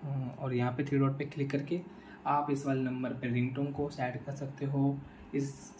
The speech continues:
कॉन्टैक्ट नंबर को आप WhatsApp वगैरह पे शेयर करना चाहते हो, WhatsApp वगैरह पे आप शेयर वगैरह कर सकते हो।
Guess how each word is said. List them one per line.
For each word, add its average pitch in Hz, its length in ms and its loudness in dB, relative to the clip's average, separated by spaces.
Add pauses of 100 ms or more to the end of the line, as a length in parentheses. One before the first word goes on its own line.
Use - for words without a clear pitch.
(140)
कॉन्टैक्ट 135 420 -2
नंबर 143 280 2
को 143 140 0
आप 135 80 0
WhatsApp 127 300 0
वगैरह 135 280 4
पे 139 140 0
शेयर 131 340 -2
करना 139 140 2
चाहते 139 260 0
हो, 135 60 0
WhatsApp 131 380 -4
वगैरह 131 220 2
पे 135 140 -6
आप 135 120 -2
शेयर 131 260 -4
वगैरह 139 300 2
कर 139 140 -4
सकते - 320 -8
हो। 156 220 -4